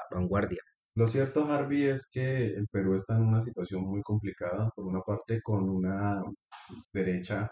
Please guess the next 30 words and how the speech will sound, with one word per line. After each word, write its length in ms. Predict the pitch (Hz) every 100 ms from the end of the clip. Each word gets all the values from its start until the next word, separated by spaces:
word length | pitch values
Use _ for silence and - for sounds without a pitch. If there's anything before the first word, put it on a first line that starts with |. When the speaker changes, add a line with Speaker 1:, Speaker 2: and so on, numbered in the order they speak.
| _ 104
Speaker 2:
revanchista 840 | 104 92 90 95 98 - 101 110 _ _
que 560 | 101 92 90 87 87 87
no 200 | 90 107
le 80 | 120
interesó 440 | 107 95 90 90
nunca 360 | 92 104 104 107
conciliar 640 | 98 98 - 87 85 82 - _ 104
ni 80 |
aportar 460 | 95 98 92 87 85
a 80 | 92
la 100 | 95
gobernabilidad 760 | 92 90 87 85 85 85 85 -
de, 340 | 95 92 92 87 - _
de 140 | 95 92
Castillo, 600 | 90 - 95 87 95 - - _ -
una 460 | 104 104 110 110
izquierda 640 | 110 - 113 110 104 110 110
oficialista 640 | 107 98 92 92 92 101 98
representada 640 | 95 92 92 - 85 92 -
por 280 | 98 92 90
los 180 | 90 -
partidos 460 | 90 - 87 92
de 100 | 101
gobierno 720 | 92 87 87 87 87 95 107 107 _
y 100 | 95
el 120 | 92 92
presidente 500 | 85 90 85 85 92
Pedro 300 | 92 92 95
Castillo, 600 | 90 - - 90 95 95 -
que 300 | 98 107